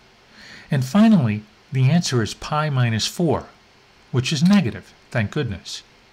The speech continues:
This problem was worth two points. One point for using the area of a quarter circle in the calculation, and one point for the final answer.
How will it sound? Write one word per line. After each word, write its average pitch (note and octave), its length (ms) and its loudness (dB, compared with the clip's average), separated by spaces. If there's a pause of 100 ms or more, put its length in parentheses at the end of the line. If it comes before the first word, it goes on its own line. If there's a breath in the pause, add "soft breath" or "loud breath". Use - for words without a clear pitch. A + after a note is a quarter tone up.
(1300)
This G#3+ 160 2
problem F#3 480 0
was B2 180 0
worth G#2 300 -2
two B2+ 180 0
points. A2+ 600 -8 (680)
One G3 300 4
point C3+ 360 -2
for - 100 -8
using B2+ 400 0
the A#2+ 320 -4
area D3 320 -4
of C3 180 -8
a A2 80 -6
quarter C3+ 460 -4
circle B2 580 -6 (140)
in C3+ 160 -2
the A#2+ 80 -4
calculation, G#2 840 -6 (920 loud breath)
and C#3+ 220 0
one F#3+ 220 6
point B2 300 -2
for B2+ 100 -4
the B2 80 -4
final G2 400 -4
answer. A2 380 -6